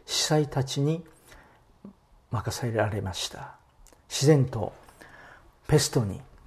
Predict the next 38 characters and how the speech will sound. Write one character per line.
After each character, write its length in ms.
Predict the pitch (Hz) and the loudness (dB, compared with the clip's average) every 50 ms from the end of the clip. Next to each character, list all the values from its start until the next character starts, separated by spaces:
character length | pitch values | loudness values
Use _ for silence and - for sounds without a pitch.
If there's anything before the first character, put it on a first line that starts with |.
| - - - 123 | -20 -12 -6 -2
露 120 | 110 113 | -2 -2
出 300 | - - - - 151 139 | 0 0 -2 2 0 0
さ 180 | 131 - 151 131 | 2 4 4 4
れ 180 | 127 127 123 | 6 6 4
や 120 | 127 123 113 | 4 4 2
す 240 | - - - 147 | 0 0 4 4
い 140 | 139 123 110 | 6 6 4
司 180 | - - - - | 2 0 0 2
祭 260 | - 156 151 151 147 | 4 6 6 6 6
た 140 | - 151 139 | 4 0 0
ち 140 | 139 - 123 | 0 0 -2
の 180 | 117 104 98 | -2 -2 -4
感 300 | - - - 139 139 139 | -4 0 2 4 4 4
染 340 | 135 - - - 135 135 127 | 2 0 0 0 2 2 2
死 220 | 117 - - - | 0 0 0 4
亡 240 | 120 135 135 131 123 | 6 8 8 8 6
率 280 | 104 107 - - - 123 | 4 0 -2 -2 -2 -2
は、 180 | 92 78 - - - - - - - - - - - _ - | -4 -6 -8 -12 -20 -20 -20 -20 -20 -20 -20 -20 -20 _ -4
一 100 | - 131 - - - _ - | -2 -2 -2 -4 -10 _ 0
般 240 | 139 131 131 135 127 | 4 4 6 6 4
人 300 | 107 110 120 113 110 113 | 4 2 0 0 2 2
よ 120 | 127 135 | 4 4
り 120 | 127 123 | 4 2
も 320 | 110 107 95 87 - - - - - - - | 2 -2 -4 -4 -8 -10 -20 -20 -14 -6 0
は 120 | - 180 | 4 4
る 80 | 180 165 | 4 4
か 140 | - - 123 | 2 -2 -4
に 160 | 107 101 87 | -4 -4 -6
高 320 | - - - 101 120 110 95 | -6 -6 -6 -2 -2 -4 -4
く、 240 | - - - - - _ _ _ _ _ _ _ - _ _ _ _ - - _ _ _ | -6 -12 -18 -18 -20 _ _ _ _ _ _ _ -20 _ _ _ _ -20 -20 _ _ _
そ 200 | - - - 143 | -10 -4 2 4
の 80 | 139 139 | 4 4
結 260 | 135 - 135 127 - - | 4 4 2 0 0 -2
果、 220 | - 127 120 120 - - - _ _ _ _ _ _ _ _ _ _ _ _ _ _ _ - _ | -2 -2 -2 -4 -6 -14 -20 _ _ _ _ _ _ _ _ _ _ _ _ _ _ _ -20 _
司 180 | - - - - | -10 -6 -6 -4
祭 240 | - - 139 131 | -2 0 0 0
職 320 | - - - 104 - - 123 | 0 -2 -6 -8 -6 -4 -4
は 220 | 120 120 120 - | -4 -4 -4 -8